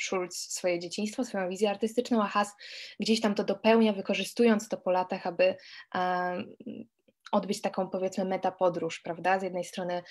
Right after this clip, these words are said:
e, podróż do prozy Schulza, którą, e, której poświęca, no,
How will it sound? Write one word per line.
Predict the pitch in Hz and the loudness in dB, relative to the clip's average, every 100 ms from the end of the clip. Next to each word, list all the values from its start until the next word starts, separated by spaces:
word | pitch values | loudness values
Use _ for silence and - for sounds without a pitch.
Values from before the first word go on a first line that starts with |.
| - - - | -16 -12 -4
e, | 180 185 | -2 -2
podróż | 185 196 185 190 | 2 2 2 0
do | 185 | -2
prozy | - 185 175 175 175 175 | 2 2 4 4 4 2
Schulza, | - 185 202 302 339 | 0 0 0 -2 -6
którą, | - 214 185 185 180 185 - | -6 -4 -2 -2 -2 -4 -4
e, | 185 180 175 180 | -6 -4 -4 -6
której | 175 - 185 180 185 - - - | -8 -4 -2 -2 -4 -12 -14 -4
poświęca, | 208 - 196 190 185 180 - - - - - | -2 0 -2 0 -2 -2 -6 -18 -18 -12 2
no, | 220 | 6